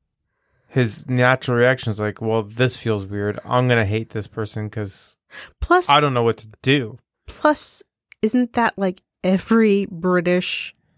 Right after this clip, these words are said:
Speaker 2: I mean, you don't know. This is a rhetorical question. That's, like, every British romance is always enemies to lovers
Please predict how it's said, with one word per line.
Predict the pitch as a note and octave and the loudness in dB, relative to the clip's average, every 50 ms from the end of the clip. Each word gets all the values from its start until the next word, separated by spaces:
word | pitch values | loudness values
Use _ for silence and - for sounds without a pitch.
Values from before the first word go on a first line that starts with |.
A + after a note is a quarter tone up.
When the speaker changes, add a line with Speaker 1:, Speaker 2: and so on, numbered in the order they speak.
| _ _ _ _ _ _ _ _ _ _ - | _ _ _ _ _ _ _ _ _ _ 0
Speaker 2:
I | E3 F3+ | 2 2
mean, | F3 F3 F3+ F#3 | 4 4 4 4
you | F#3 E3 | 4 2
don't | D#3+ D3+ D#3 | 0 -2 -4
know. | D#3+ D3+ - - E3 - | -4 -4 -4 -4 -2 0
This | F#3 F#3+ F#3 | 0 0 2
is | F#3 | 2
a | F#3 | 2
rhetorical | F3+ F3 - - F#3 F3 F3 E3+ E3+ F3 D#3 | 0 0 2 2 2 2 2 2 0 -4 -2
question. | - - E3+ E3+ - - - D3 C#3+ D3+ - - - - - - - - - - _ _ _ _ _ _ _ _ _ _ - | 0 0 0 0 -2 -4 -6 -6 -6 -6 -10 -14 -20 -20 -20 -20 -20 -20 -20 -20 _ _ _ _ _ _ _ _ _ _ -12
That's, | G3+ G3+ - - - - | -12 -10 -8 -6 -2 0
like, | A3 G#3+ - - - | 0 0 -2 -4 -6
every | F#3 F#3 F#3 F#3+ F#3+ F#3 | -4 -2 2 2 2 2
British | F#3 - F3 E3+ F3 F3 - - | 2 2 0 2 2 0 0 0
romance | D#3+ E3+ E3+ F3+ F#3 F#3 F#3 F#3+ F#3+ - - - - - - - _ _ _ _ - - - - - - | 0 2 2 2 2 2 2 0 -2 -4 -6 -10 -10 -14 -20 -20 _ _ _ _ -20 -20 -20 -10 -6 -6
is | E3+ D#3 - - - - | -4 -4 -6 -6 -2 0
always | F3+ F3 F3+ F#3 F#3 F#3 F#3 | 2 4 6 6 4 4 4
enemies | - - F3+ F3+ F3 F3 F#3 F#3 - | 2 2 2 4 4 4 2 2 0
to | - F#3 | 0 2
lovers | F3+ F3+ E3 F3 F#3 F#3 F#3+ G3 - - | 2 4 4 4 4 2 2 0 -2 -8